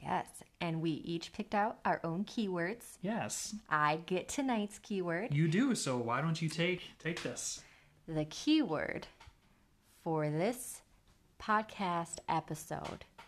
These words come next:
Speaker 1: is Baja, as in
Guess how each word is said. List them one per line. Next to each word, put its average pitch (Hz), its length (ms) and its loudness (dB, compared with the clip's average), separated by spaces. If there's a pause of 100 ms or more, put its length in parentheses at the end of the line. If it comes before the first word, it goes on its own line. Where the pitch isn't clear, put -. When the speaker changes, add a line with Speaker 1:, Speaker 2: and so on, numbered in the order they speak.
(280)
Speaker 1:
is 170 260 2 (440)
Baja, 160 640 6 (540)
as 160 280 4
in 151 360 0